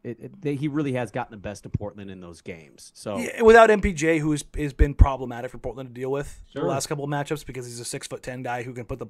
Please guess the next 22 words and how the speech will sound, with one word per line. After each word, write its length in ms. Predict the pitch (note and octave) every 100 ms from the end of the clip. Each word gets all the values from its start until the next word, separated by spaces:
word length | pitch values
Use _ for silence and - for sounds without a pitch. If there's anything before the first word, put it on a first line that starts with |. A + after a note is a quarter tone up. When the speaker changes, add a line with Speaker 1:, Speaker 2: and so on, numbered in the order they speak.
| _ _
Speaker 2:
ball 200 | C3+ B2
on 80 | A#2
the 60 |
floor 180 | A2+ B2
quasi 460 | - D3+ B2+ A2+ A2
but 160 | G2+
can 120 | - G2+
shoot 320 | - B2 B2
over 320 | A2 A2+ A2
anyone. 560 | F#2 G#2 A#2 C3+ D3 E3+ - - - -
Speaker 1:
Yep. 240 | G2+ A#2 C#3
Speaker 2:
Um, 580 | D#3 C#3 B2 A2 G2+ -
without 440 | F#3+ G3+ G#3 A3+ D3+
him, 500 | F#3 G3 C#3+ C#3 - _ _ _
they 160 | D3 E3
look 180 | E3 E3+
a 60 |
little 140 | E3 E3
bit 80 | D#3
more 160 | D#3
traditional, 580 | D#3 C3+ D3 F#3 F3+ G3+ _ _
and 720 | E3 D#3+ D#3 D3+ D3+ D3 C#3+